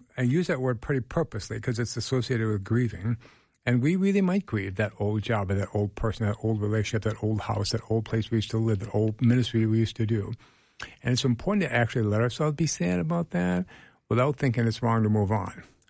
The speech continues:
I was just talking to a different client of mine who was called to a really, really great ministry that she's doing now. But she had to say goodbye to the old one. And, she, you know, she had a lot of old friends there, people that she knew. And she said this powerful thing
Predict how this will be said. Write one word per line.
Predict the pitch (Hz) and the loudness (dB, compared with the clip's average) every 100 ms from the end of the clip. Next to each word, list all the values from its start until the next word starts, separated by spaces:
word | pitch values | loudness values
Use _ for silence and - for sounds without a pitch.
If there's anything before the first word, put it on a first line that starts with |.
| _ | _
I | 104 | -4
was | 92 | 0
just | 113 - | -2 2
talking | 113 117 | 2 4
to | 110 | 4
a | |
different | 131 117 98 | 2 0 -2
client | 104 101 | -2 0
of | |
mine | 101 95 95 | 0 0 0
who | 101 104 | 0 2
was | 104 - - _ _ _ - | 0 -6 -20 _ _ _ -12
called | - 107 104 | -4 0 0
to | - 107 | 0 -2
a | 104 107 - | -2 -4 0
really, | 113 110 101 | 2 2 2
really | 101 104 101 - | 2 0 -2 0
great | 104 101 101 | 0 0 2
ministry | 104 107 110 | 2 2 0
that | 104 104 | -2 -2
she's | 104 95 | -4 0
doing | 110 104 | 2 2
now. | 101 170 - _ _ _ _ _ _ _ _ _ _ _ | 2 0 -4 _ _ _ _ _ _ _ _ _ _ _
But | 117 | 0
she | 135 | 2
had | 127 | 2
to | 113 | 2
say | - | 2
goodbye | 127 113 127 127 | 2 2 2 2
to | 123 120 107 | 2 0 0
the | 110 | 2
old | 117 120 - | 2 0 -2
one. | - 117 120 - | -4 -2 -2 -2
And, | 131 123 | 0 0
she, | - | 0
you | 175 | 0
know, | 113 | 0
she | 123 | 0
had | |
a | 98 | -2
lot | 98 | -2
of | 90 | -4
old | 90 | -10
friends | - 135 156 - | -2 2 2 0
there, | 143 127 | 0 0
people | 107 98 | -2 -4
that | 98 | -4
she | - 104 | -2 0
knew. | 151 151 143 - _ _ _ _ _ _ _ _ _ _ _ _ | 2 0 -2 -6 _ _ _ _ _ _ _ _ _ _ _ _
And | 123 110 | 0 2
she | - | 2
said | 117 156 151 131 - | 0 0 -2 -2 -2
this | 117 | -4
powerful | - 143 151 - 131 | -4 0 0 0 -4
thing | - 110 98 117 | 0 0 -2 -8